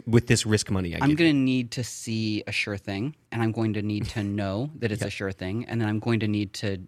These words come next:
Speaker 2: sit on that decision for a year,
Speaker 1: <laughs>
Speaker 2: um, without anyone else interested or
Speaker 1: Yeah.
Speaker 2: invested in
Speaker 1: Yeah.
Speaker 2: it.
Speaker 1: But I'll, but
Speaker 2: Um,
Speaker 1: it, but, but once I do invest, I'm gonna tell all my friends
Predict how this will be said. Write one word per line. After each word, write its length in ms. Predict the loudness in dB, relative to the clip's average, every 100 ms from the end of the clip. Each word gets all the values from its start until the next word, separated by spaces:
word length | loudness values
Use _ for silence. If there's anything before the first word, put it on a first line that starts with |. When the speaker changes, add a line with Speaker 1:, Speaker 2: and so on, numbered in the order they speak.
| -16
Speaker 2:
sit 260 | -10 -4 -2
on 120 | 0
that 120 | -2
decision 480 | -6 -10 -10 -8 -10 -12 _
for 180 | -6 -4
a 40 |
year, 400 | -4 -4 -4 -4 _ _ _ -2
Speaker 1:
<laughs> 280 | -2 -2 -2
Speaker 2:
um, 380 | 0 -2 -6 -10 -16 -2
without 320 | 2 4 2
anyone 320 | 0 -2 -4
else 480 | -4 -6 -10 -16 -20 _ -18 _ -20 -6
interested 440 | -4 -2 -4 -4 0
or 60 |
Speaker 1:
Yeah. 60 | 0
Speaker 2:
invested 400 | 0 -4 -8 -14 -10
in 140 | -4
Speaker 1:
Yeah. 60 | -4
Speaker 2:
it. 140 | -6 2
Speaker 1:
But 140 | 4 6
I'll, 240 | 4 0 2
but 100 | 2
Speaker 2:
Um, 140 | 2 0 2
Speaker 1:
it, 140 | 4
but, 220 | 2 2
but 120 | -6 -2
once 320 | 4 4 6
I 100 | 4
do 220 | 6 6
invest, 320 | 8 4 2 4
I'm 80 |
gonna 120 | 2 2
tell 280 | 4 6 6
all 160 | 4
my 160 | 2 -2
friends 640 | 2 2 2 -4 -12 -14